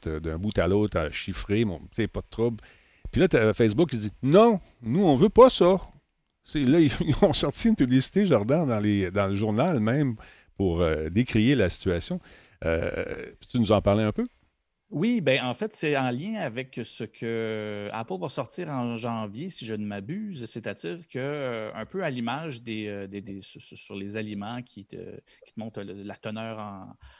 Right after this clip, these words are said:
Speaker 2: en, en nutriments et tout ça, les petits, les petites étiquettes, là, de, de nutritionnelles,
Speaker 1: Ouais.
Speaker 2: euh, Apple va obliger aussi, euh, les différentes applications à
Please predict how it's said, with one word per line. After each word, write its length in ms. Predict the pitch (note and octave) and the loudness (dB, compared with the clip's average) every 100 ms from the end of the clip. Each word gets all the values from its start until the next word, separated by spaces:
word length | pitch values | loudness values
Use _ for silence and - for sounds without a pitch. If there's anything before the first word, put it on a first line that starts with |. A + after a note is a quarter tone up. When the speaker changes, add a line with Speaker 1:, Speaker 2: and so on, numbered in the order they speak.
| _ - | _ -20
Speaker 2:
en, 320 | A2 - G#2 | -18 -10 -4
en 40 | |
nutriments 440 | C#3 C#3 D3 C3 D3+ | -2 -2 -4 -2 -2
et 100 | B2 | -6
tout 120 | A2+ | -6
ça, 200 | - G3+ | -6 -6
les 120 | G3+ A#2 | -6 -8
petits, 400 | - - C3+ A#2+ | -8 -8 -6 -4
les 120 | A2 | -6
petites 260 | - A#2 A2+ | -8 -10 -8
étiquettes, 420 | - - D3 - | -8 -8 -8 -8
là, 100 | A#2 | -6
de, 200 | G#2+ G2+ | -4 -4
de 400 | G2+ G2 G2 G2 | -6 -8 -8 -10
nutritionnelles, 600 | G#2 - - A#2+ A#3 E3 - A2 | -10 -4 -2 -2 -2 -6 -2 2
Speaker 1:
Ouais. 160 | A#2+ - G#2 | 4 2 -4
Speaker 2:
euh, 320 | A2 - F#2+ - _ | -4 -4 -8 -16 _
Apple 400 | B2+ B2 F3+ G#3+ | -4 -2 -2 0
va 100 | C#3 | 0
obliger 360 | C3+ A#2 A2 F#3 | 0 0 -2 -2
aussi, 560 | C#3+ - - G3 G3+ - | -2 -4 -4 -6 -8 -10
euh, 80 | G#2+ | -10
les 320 | G#2+ G#2+ G#2 | -8 -8 -8
différentes 340 | G#2 B2 D3 | -8 -6 -4
applications 600 | C3+ - A#2 G#2+ - B2 - | -4 -4 -4 -4 -4 -8 -4
à 140 | C3 | -4